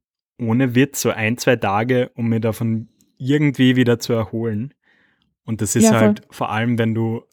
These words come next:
Speaker 1: ein Leben abseits des Rettungsdienstes
Speaker 2: Ja.
Speaker 1: hast, echt, ähm, schwer. <laughs> Muss ich ganz
Speaker 2: Ja,
Speaker 1: ehrlich
Speaker 2: die
Speaker 1: sagen.
Speaker 2: Erholzeit.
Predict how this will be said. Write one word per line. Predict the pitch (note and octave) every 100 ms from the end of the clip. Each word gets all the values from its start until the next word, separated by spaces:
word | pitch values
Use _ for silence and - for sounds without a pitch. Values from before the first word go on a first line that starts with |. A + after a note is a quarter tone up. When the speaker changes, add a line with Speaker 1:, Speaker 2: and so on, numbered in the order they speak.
| _
Speaker 1:
ein | A#2 A2+ A2
Leben | G2+ G#2+ A2+ A#2
abseits | - A2 - - F#2+ G#2 -
des | - A2+ -
Rettungsdienstes | G#2 - A#2+ - B2+ A#2+ - A3
Speaker 2:
Ja. | A2
Speaker 1:
hast, | A2+ - - -
echt, | A2+ - - - -
ähm, | B2+ B2 B2 B2 B2 C3 - _
schwer. | - - B2 A2+ G2+ - _ _ _ _ _ _ _ _
<laughs> | - -
Muss | C3
ich | D3+
ganz | C3 B2
Speaker 2:
Ja, | A#2+ A#3+
Speaker 1:
ehrlich | A#3+
Speaker 2:
die | C4+
Speaker 1:
sagen. | C4+ C#4
Speaker 2:
Erholzeit. | C4+ D4 - B3